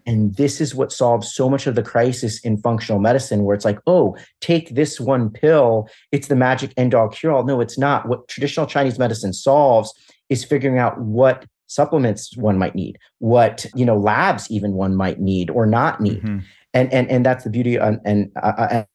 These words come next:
Speaker 1: and, and what I love about your heart, it's like the understanding that we need to turn the focus away from the businessman back to the human. And that's what the elements, that's what the elements essentially do. And I love talking about them. I talk about them for, for hours.
Speaker 2: I love it. So let's,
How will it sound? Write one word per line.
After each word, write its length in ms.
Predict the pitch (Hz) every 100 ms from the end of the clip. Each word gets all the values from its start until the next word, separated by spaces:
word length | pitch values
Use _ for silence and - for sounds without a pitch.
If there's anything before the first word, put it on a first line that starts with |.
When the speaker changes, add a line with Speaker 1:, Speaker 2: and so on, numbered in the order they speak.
| -
Speaker 1:
and, 100 | 110
and 100 | 120
what 120 | 123
I 20 |
love 160 | 123 123
about 260 | 110 101 101
your 120 | 120
heart, 320 | - 101 -
it's 180 | 107 -
like 200 | 110 101 _ -
the 180 | 135
understanding 640 | 135 135 139 - 110 117 127
that 400 | 117 107 - - _
we 60 | 123
need 180 | 143 180
to 80 | 208
turn 380 | - 135 143 139
the 80 |
focus 340 | - 117 135 -
away 220 | 98 104
from 180 | 104 120
the 60 |
businessman 800 | 90 98 110 120 143 139 156 180 - _ _ _ _ 98
back 360 | 127 120 123
to 100 | -
the 80 | 104
human. 400 | 98 123 107 95 - _
And 160 | 120 117
that's 260 | 139 - 131
what 120 | 110
the 100 | -
elements, 540 | 104 101 98 - - _ _ _ -
that's 140 | 117
what 100 | 117
the 80 | 104
elements 280 | 98 98 92
essentially 420 | 82 95 - 85
do. 320 | 90 95 78 -
And 100 | 110
I 40 |
love 140 | 135
talking 300 | 127 113 104
about 180 | 90 -
them. 80 | 87
I 40 |
talk 200 | 92 110
about 200 | 113 104
them 120 | 104 90
for, 220 | 82 -
for 80 | 95
hours. 360 | 92 85 82 - _ _ _ _ -
Speaker 2:
I 60 | 123
love 240 | 123 117
it. 100 | 101 - _
So 240 | - 151 147
let's, 520 | 147 175 - - -